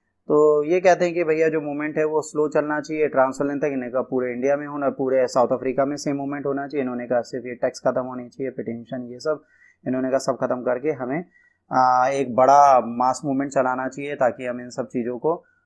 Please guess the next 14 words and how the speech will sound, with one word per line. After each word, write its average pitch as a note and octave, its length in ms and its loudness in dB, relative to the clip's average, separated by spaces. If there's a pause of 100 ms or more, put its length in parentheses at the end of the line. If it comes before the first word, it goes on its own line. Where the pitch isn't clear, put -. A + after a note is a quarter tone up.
(160)
आ, B2+ 200 2
रिवर्स B2+ 380 2
कर D3 200 4
दें E3 140 0
और D3+ 140 2
इन B2 80 -2
सब B2 160 -10
चीज़ों A#2+ 280 -8
को C3 60 0
अपने B2+ 240 -2
साथ C3 240 0 (380)
कंट्रोल B2 380 2
कर G#2 160 0
पाएँ। G#2+ 200 -8